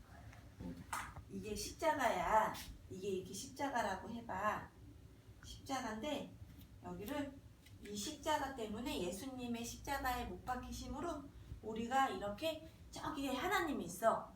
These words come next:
근데 십자가가 없으면 우리가 갈 수가 없어.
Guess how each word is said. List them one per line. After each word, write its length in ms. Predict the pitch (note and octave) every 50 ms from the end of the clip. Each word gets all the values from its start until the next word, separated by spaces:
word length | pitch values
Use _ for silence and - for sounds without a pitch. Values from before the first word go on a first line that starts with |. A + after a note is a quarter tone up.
| - - - - - -
근데 220 | - A#3+ A3+ A3+ B3
십자가가 600 | A#3 - F4+ - - F#4 F4 E4+ D#4+ D4+ D4 A#3
없으면 420 | F#3+ F#3 F3 - A3+ A3 A3+ A#3+ A#3+
우리가 340 | - F#3 F#3 G#3 G3+ G3
갈 200 | - - F#3+ F#3+
수가 280 | F#3+ - - G3+ G3 E3+
없어. 580 | - - - - - E3 E3 - - D#4+ -